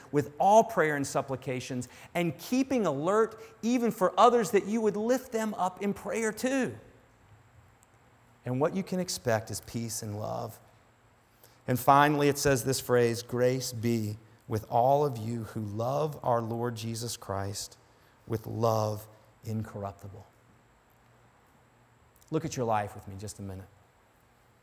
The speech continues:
How do you love people? Do you love them with a way that would be called incorruptible?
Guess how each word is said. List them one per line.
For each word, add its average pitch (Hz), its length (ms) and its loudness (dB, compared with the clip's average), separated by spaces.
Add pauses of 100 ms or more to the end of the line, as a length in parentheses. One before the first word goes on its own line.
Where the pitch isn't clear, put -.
(1600)
How 247 160 -8
do 240 80 -2
you 156 140 -2
love 101 400 -4
people? - 340 -18 (1600)
Do 160 80 -4
you 226 120 4
love 156 280 8
them 156 160 2
with 147 140 -6
a 135 40 -4
way 131 220 0
that 123 120 -4
would 127 140 -8
be 120 80 -6
called 117 440 -4 (100)
incorruptible? 123 880 -6